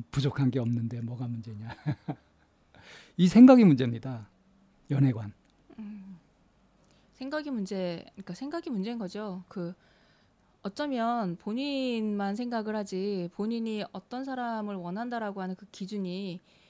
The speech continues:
Speaker 2: 굉장히 그야말로 높은?
Speaker 1: 아니요, 높은 게 아니라 웃기는 거죠.
Speaker 2: 옆에서는, 그러니까 비합리적인 거죠.
Speaker 1: 예,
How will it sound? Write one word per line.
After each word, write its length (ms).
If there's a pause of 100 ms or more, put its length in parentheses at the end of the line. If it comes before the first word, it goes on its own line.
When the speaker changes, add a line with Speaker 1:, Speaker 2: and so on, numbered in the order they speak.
(240)
Speaker 2:
굉장히 520
그야말로 640 (600)
높은? 400 (2000)
Speaker 1:
아니요, 320
높은 260
게 100
아니라 160
웃기는 380
거죠. 320 (1300)
Speaker 2:
옆에서는, 840
그러니까 260 (320)
비합리적인 580
거죠. 280 (680)
Speaker 1:
예, 200